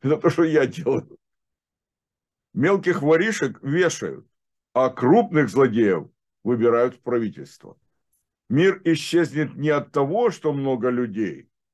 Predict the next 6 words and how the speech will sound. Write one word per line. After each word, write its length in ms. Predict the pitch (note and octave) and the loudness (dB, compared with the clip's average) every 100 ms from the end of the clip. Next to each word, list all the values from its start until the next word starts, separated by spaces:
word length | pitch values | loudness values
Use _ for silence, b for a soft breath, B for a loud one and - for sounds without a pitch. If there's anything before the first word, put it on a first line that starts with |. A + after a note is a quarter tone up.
| _ _ | _ _
а 120 | C3+ | -2
от 140 | C#3+ - | -2 0
того, 560 | C#3 C#3 G3+ E3+ - _ | 0 4 4 2 -2 _
что 240 | - B2 | -8 -2
много 540 | A2 B2 D#3 C#3 C#3 C3+ _ _ _ | 0 2 2 2 -2 -4 _ _ _
нелюдей. 760 | B2 C3 D3 A2 F2 C2+ B1+ | -6 -2 0 0 -4 -10 -20